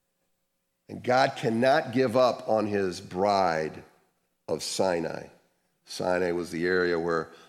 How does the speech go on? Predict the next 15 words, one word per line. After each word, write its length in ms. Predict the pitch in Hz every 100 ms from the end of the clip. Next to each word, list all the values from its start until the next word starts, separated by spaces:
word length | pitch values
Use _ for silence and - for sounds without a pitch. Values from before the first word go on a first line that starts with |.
| _
Moses 480 | 101 92 104 85 82
was 160 | 82 76
given 340 | 101 95 87
the 60 | 82
Ten 340 | - 107 101
Commandments. 680 | - 95 98 87 76 - - _ _ _ _ _ _ _ _ _
He 80 | -
cannot 500 | - 92 104 110 -
give 160 | 113
up 200 | 107 98
on 100 | 98
his 140 | 90 85
bride 420 | - 95 95 92
from 160 | - 82
Sinai 600 | - 92 87 82 76